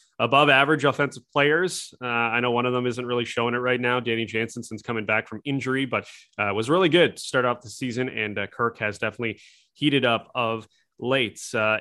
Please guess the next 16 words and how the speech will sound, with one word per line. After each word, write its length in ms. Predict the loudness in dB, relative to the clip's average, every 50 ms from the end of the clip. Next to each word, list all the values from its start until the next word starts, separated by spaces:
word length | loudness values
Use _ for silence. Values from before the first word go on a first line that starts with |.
| 0
Inno 460 | 2 2 4 4 4 4 2 0 -4 -6 -4
wants 240 | -2 -2 -2 -4 -6
to 80 | -4
know, 320 | -2 0 0 -2 -2 -4 -8 -14 -8 -4
uh, 160 | 0 0 0
thoughts 300 | 2 2 2 2 2 0
on 80 | -4 -4
players 340 | -2 0 2 2 2 2 0
who 80 | -4 -4
could 200 | -2 -2 -2 0
help 220 | 0 -2 -2 -6
the 60 | -4
bullpen 460 | -2 0 0 0 2 0 0 0 0 -2
and 180 | -4 -6 -6
potential 500 | -4 -4 -2 -2 0 2 0 0 0 -2 -6 _ _ _
deadline 680 | 2 4 4 4 4 2 2 2 2 2 0 -2 -6